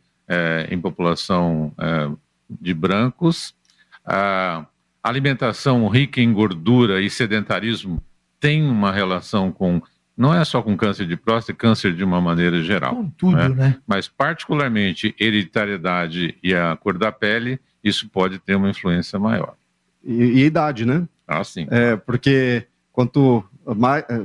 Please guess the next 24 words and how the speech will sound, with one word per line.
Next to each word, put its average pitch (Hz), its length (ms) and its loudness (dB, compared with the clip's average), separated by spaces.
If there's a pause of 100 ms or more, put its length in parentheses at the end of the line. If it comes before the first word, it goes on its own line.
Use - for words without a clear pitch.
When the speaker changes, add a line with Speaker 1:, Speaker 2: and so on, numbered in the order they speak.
Speaker 3:
mais 120 240 0
velho 131 280 2
a - 20 -2
gente 110 100 -6
vai 147 120 -6
ficando, 190 260 0
maior 156 220 4
o - 20 4
risco, 147 480 0
né? 151 180 0 (240)
Speaker 2:
Claro. 113 360 -8
Speaker 3:
Então, 120 460 2
a 120 40 4
idade 117 320 0
é 131 40 0
um 127 60 -4
fator 123 320 0
extremamente 127 440 0
importante. - 240 0
Como 139 160 4
o 131 40 2
doutor 127 240 2
Frederico 123 380 0
falou 147 460 2